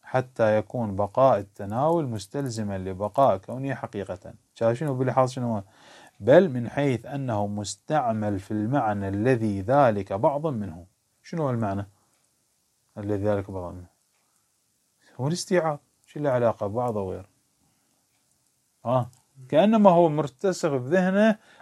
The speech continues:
أنه موضوع للعموم، موضوع لمفهوم العموم،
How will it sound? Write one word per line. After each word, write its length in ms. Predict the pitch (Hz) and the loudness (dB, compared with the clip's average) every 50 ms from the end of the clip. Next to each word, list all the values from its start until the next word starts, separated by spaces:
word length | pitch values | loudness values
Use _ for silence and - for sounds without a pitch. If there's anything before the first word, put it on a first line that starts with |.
| _ - | _ -8
أنه 240 | 131 139 147 147 147 | -4 -2 0 0 2
موضوع 540 | 147 147 151 147 147 160 208 233 220 196 226 | 2 2 2 2 2 6 6 6 6 6 6
للعموم، 600 | 226 220 220 208 170 180 175 156 143 123 110 104 - - _ _ _ _ _ _ - | 6 6 4 6 4 4 4 4 0 0 -2 -4 -10 -20 _ _ _ _ _ _ -4
موضوع 520 | 135 143 151 160 160 185 214 220 180 156 | 0 0 2 2 2 4 4 6 6 6
لمفهوم 680 | 147 143 139 139 139 131 - - 151 196 240 262 262 254 | 4 2 2 0 0 -2 0 0 2 4 4 6 6 6
العموم، 420 | 220 175 156 147 135 123 110 98 | 4 4 2 2 0 -2 -4 -6